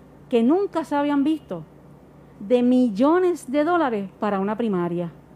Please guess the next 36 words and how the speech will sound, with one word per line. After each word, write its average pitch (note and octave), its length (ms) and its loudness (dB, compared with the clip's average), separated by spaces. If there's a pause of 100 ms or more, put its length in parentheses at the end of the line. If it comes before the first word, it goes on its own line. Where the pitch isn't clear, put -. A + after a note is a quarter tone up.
(380)
donde A3 320 2
ha B3+ 100 0
sido F4+ 480 -2 (360)
más A#3 280 -2
de A#3+ 280 0
un F4+ 260 0
millón D4+ 340 2
y D4+ 80 0
medio, G#3 440 -4 (100)
quizás A#3+ 280 -4
dos C#4+ 120 2
millones, C#4 500 -2 (440)
la F#3+ 160 -8
información G3 560 -6
que C#4+ 80 -2
él C#4 80 0
dio C#4 80 2
ayer, D#4+ 280 0 (320)
para G#3 180 0
hacer C4 280 0
campaña C#4 640 0
negativa D4 500 0
contra G#3+ 320 0
Wanda G3+ 400 0
Vázquez. F3+ 420 -4 (100)
No A3 180 -2
la D4+ 100 0
está D4 120 -4
haciendo B3 340 -4
Wanda G3+ 280 -2
Vázquez, F3+ 360 -6 (240)
ni B3 160 2
la A#3+ 140 2
voy G#3+ 220 0
a C#4+ 60 -2
hacer, A3 460 -4